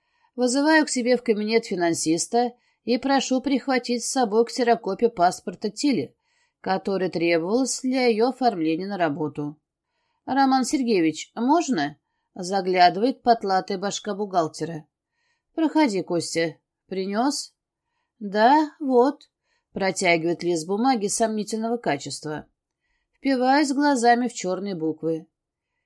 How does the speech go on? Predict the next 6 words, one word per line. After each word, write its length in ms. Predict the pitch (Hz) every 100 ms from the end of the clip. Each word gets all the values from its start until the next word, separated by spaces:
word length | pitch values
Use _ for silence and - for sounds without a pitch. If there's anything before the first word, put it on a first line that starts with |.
| _
Каретникова 840 | 185 180 185 233 269 277 269 277 277
Матильда 640 | 247 214 - 190 202 220
Михайловна, 1000 | 214 175 165 160 160 160 156 160 156 160 -
девятнадцать 880 | 180 185 180 175 170 214 220 202 -
лет. 320 | 160 156 156 _ _ _ _
Заебись, 840 | 214 165 214 202 165 180 - -